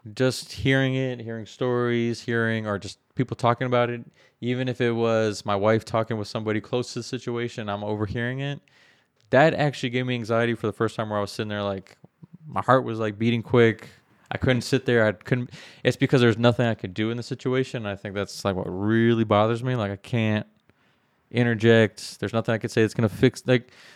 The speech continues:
there's literally nothing. I, actually, even just talking about it now, I can feel my heart going. So we're gonna move on. But I can tell you that gives me anxiety. But things like for myself, for me personally, my household,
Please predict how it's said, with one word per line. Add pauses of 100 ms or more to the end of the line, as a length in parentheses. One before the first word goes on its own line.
there's
literally
nothing.
I,
actually,
even
just
talking
about
it
now,
I
can
feel
my
heart
going.
So
we're
gonna
move
on.
But (360)
I
can
tell
you
that
gives
me
anxiety. (580)
But
things
like (180)
for
myself,
for
me
personally,
my
household,